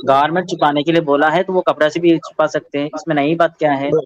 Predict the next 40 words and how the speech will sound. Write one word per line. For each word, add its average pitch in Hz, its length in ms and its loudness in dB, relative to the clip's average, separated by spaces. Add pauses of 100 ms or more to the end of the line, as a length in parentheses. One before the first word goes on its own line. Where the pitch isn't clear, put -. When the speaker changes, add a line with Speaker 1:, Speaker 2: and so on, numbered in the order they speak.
Speaker 2:
किसी 190 220 -4
ने 190 240 -4
कहा 208 180 -2
है 233 120 0
कि 226 100 -2
Speaker 1:
इसमें 208 180 0
च- - 20 -2
Speaker 2:
कपड़े 196 180 -2
से 208 80 -4
ना 196 120 -4
छुपाओ, 156 280 -2
जिस 143 220 -4
तरह 185 140 -2
का 202 100 -2
कपड़ा 208 260 -2
पहनो, 202 240 -4
छुपा 190 340 -2
लो 180 140 0
बस। 156 160 0
Speaker 1:
नहीं, 302 160 2
नहीं, 339 140 4
नहीं, 311 100 2
नहीं, 226 120 2
वो 196 160 4
तो 220 100 0
वहाँ 185 240 0
पे, 220 220 0
वहाँ 156 180 4
पे 196 120 -6
बुर्का 170 300 0
और 180 80 4
हिजाब 160 260 2
के 180 120 -2
बारे 165 180 0
में 175 120 -4
नहीं 175 200 -2
है 170 60 -2
ना, 226 160 0
पहली 175 260 -4
बात। 127 220 0